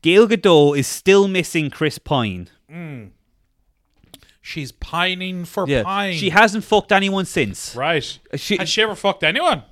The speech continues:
Speaker 1: She fucked, uh, him once.
Speaker 2: Oh, okay.
Speaker 1: Yeah, during wo-, dur-, on, on the trenches.
Speaker 2: <laughs>
Speaker 1: Yeah, in the mud.
Speaker 2: On the corpse of
Speaker 1: Yeah.
Speaker 2: a German child.
Speaker 1: Yeah.
Speaker 2: Yeah.
Speaker 1: <laughs> Yeah. J-, j-, you know when they all played football?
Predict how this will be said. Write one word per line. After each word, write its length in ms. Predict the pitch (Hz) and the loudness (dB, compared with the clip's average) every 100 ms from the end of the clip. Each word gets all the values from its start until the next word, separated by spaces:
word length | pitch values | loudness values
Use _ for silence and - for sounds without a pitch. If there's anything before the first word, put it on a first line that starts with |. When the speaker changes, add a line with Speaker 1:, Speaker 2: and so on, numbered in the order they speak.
| _ | _
Speaker 1:
She 160 | - 208 | -6 -2
fucked, 320 | - 233 - | 4 4 4
uh, 100 | 208 | 0
him 180 | 175 196 | 2 4
once. 380 | 180 165 110 - | 4 2 2 -4
Speaker 2:
Oh, 220 | 170 175 170 | 0 2 2
okay. 340 | 190 151 104 - | 0 -4 -4 -6
Speaker 1:
Yeah, 200 | 143 135 | -2 -2
during 320 | - 175 160 | 2 2 2
wo-, 160 | 156 165 | 2 -2
dur-, 320 | 123 180 185 165 | 0 2 2 2
on, 200 | 165 165 | -6 -2
on 100 | 175 | 0
the 80 | 185 | 0
trenches. 540 | - 180 151 - 95 - | 0 -2 -2 -6 -8 -6
Speaker 2:
<laughs> 60 | - - 208 - - 165 - - 160 127 147 | -10 -6 -6 -4 -6 -6 -12 -12 -10 -8 -4
Speaker 1:
Yeah, 100 | 151 | -2
in 140 | 156 | -2
the 80 | 165 | -2
mud. 300 | 165 185 170 | 2 6 6
Speaker 2:
On 40 | |
the 100 | 190 196 - | 6 0 -4
corpse 560 | - 208 214 - - | 0 4 4 2 -2
of 80 | 185 | 0
Speaker 1:
Yeah. 60 | 135 | 0
Speaker 2:
a 40 | |
German 520 | 117 170 185 180 170 | 0 0 0 -2 -8
child. 460 | 139 - 160 160 170 | -8 -2 0 2 2
Speaker 1:
Yeah. 160 | 165 - - - - - | 2 0 -6 -16 -16 -12
Speaker 2:
Yeah. 420 | 139 131 123 120 - - | -4 -2 -2 -4 -12 -12
Speaker 1:
<laughs> 320 | - 135 - | -10 -10 -8
Yeah. 380 | 160 170 151 113 - - - | -2 2 2 2 -4 -14 -2
J-, 160 | 170 | 0
j-, 180 | 156 175 - | 0 -2 2
you 80 | 175 | 8
know 200 | 214 214 | 8 8
when 100 | 214 | 2
they 80 | 208 | 4
all 220 | 208 202 | 4 2
played 260 | - 202 - | 2 0 2
football? 640 | 220 202 135 110 110 | 0 0 0 0 -2